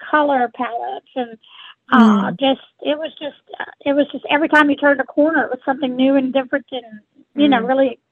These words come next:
Speaker 1: you know, interesting.
Speaker 3: Mm. And it,
Speaker 1: So.
Speaker 3: M-, M-,
Speaker 2: Cool.
Speaker 3: Melissa, is that something that they had to really work on to get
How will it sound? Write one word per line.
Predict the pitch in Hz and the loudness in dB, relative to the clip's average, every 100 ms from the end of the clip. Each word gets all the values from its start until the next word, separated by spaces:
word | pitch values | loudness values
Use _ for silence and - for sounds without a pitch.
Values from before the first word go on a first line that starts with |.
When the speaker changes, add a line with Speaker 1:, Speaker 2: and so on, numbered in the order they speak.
| _ | _
Speaker 1:
you | 294 | 0
know, | 269 240 | 0 0
interesting. | 330 - 381 - - 233 - _ _ _ _ _ _ - | -6 -4 -6 -8 -14 -14 -20 _ _ _ _ _ _ -14
Speaker 3:
Mm. | 214 208 196 247 | -12 -12 -14 -14
And | 262 254 | -8 -8
it, | - - - - | -8 -18 -20 -12
Speaker 1:
So. | - 185 | -10 -8
Speaker 3:
M-, | 277 311 - | -6 -6 -2
M-, | 277 | 2
Speaker 2:
Cool. | 294 220 - _ | 2 2 -2 _
Speaker 3:
Melissa, | 269 285 269 | 4 4 6
is | 269 214 | 6 8
that | 262 254 - | 8 6 6
something | 240 233 226 220 220 | 2 4 2 2 -2
that | 208 208 | 0 2
they | 202 208 196 | 6 6 6
had | 202 208 | 4 2
to | 196 | 0
really | 185 202 196 | 0 2 2
work | 190 202 202 | 2 0 0
on | 208 | 0
to | 202 | -2
get | 185 190 185 | -2 2 2